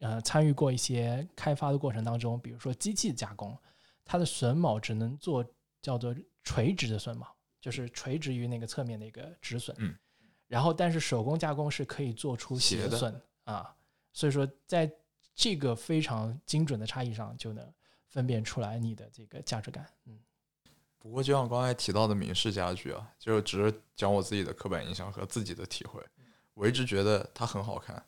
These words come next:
Speaker 2: 而且也很简单，但是它有一个痛点，对于我的痛点是什么？它适合的姿态叫正襟危坐，它不像我在家里喜欢的东斜西躺，就七倒八歪的那个状态是完全不适配于我的。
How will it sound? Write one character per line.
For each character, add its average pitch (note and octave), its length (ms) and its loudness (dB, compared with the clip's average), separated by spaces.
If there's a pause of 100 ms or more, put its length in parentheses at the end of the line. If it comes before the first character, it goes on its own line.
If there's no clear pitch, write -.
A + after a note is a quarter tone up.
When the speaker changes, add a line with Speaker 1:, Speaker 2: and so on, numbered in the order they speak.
(280)
Speaker 2:
而 G#2 100 -4
且 G2+ 140 -2
也 G2 60 -4
很 G2+ 160 -8
简 - 200 -10
单， - 220 -12
但 A2+ 120 -2
是 G#2 80 2
它 A2 80 2
有 G#2 160 2
一 F#2 60 -4
个 F#2 220 -4 (100)
痛 A#2+ 220 -2
点， - 180 -8 (120)
对 C3+ 120 4
于 B2+ 60 10
我 A#2+ 180 4
的 A#2+ 80 -4
痛 - 180 -8
点 F2 160 -12
是 - 60 -20
什 - 100 -20
么？ - 100 -20 (680)
它 C#3 100 -2
适 C#3 240 8
合 G#2 220 -2
的 F#2+ 340 4 (340)
姿 A2 200 -16
态 G2+ 400 -2
叫 F2 260 2 (100)
正 A#2 220 6
襟 F#2 260 0
危 F#2 200 0
坐， - 320 -8 (720)
它 B2+ 120 4
不 A#2 140 4
像 C3 240 10
我 F#2 140 6
在 G#2+ 180 6
家 G#2+ 260 8
里 F2 220 0
喜 - 240 0
欢 - 240 -2
的 F2 240 -4 (140)
东 C#3 180 6
斜 G2 220 4
西 G2+ 200 2
躺， - 160 -4 (680)
就 A2 140 2
七 B2 240 8
倒 F2+ 160 6
八 G2 160 8
歪 G2 160 4
的 F#2+ 80 2
那 F2 100 -4
个 F#2 80 -2
状 F2+ 240 0
态 - 220 -4
是 - 160 -2
完 F2+ 160 0
全 G#2 120 0
不 F#2 160 -6
适 - 160 0
配 G2 160 -4
于 F#2 140 -4
我 - 220 -6
的。 - 120 -14